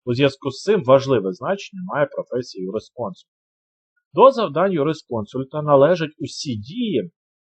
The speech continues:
що пов'язані із застосуванням закону в господарській діяльності підприємства. Саме його зазвичай залучають до складу тексту договорів,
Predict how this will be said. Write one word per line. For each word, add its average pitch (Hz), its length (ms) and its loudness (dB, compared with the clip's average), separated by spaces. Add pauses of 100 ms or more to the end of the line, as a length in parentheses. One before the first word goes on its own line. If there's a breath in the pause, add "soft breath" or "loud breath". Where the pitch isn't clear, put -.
(480)
що 123 160 -8
пов'язані 131 580 2
із 139 240 -4
застосуванням 123 760 -2
закону 131 520 -8
в - 20 -8
господарській 135 720 -2
діяльності 120 680 -6
підприємства. 120 720 -12 (720)
Саме 226 440 2
його 151 600 0 (300)
зазвичай 120 640 0
залучають 113 720 0
до 104 100 -12
складу 120 580 -2
тексту 147 580 -2 (100)
договорів, 151 640 0